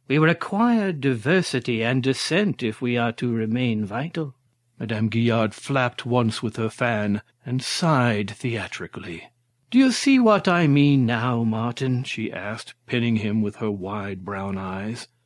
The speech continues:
"These are old arguments, centuries worn and boring, boring, boring.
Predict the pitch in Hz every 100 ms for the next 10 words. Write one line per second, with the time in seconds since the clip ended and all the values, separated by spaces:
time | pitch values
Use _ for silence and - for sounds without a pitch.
0 | _ _ 202 226 226 - 190 196 180 -
1 | 170 160 165 165 156 143 127 143 135 123
2 | 131 127 - - 277 285 240 143 135 120
3 | 117 - 160 214 196 196 196 208 123 117
4 | 117 - - 294 233 160 123 104 117 120
5 | - _ 294 320 285 240 180 151 127 113
6 | 101 147 247 226 156 139 120 143 135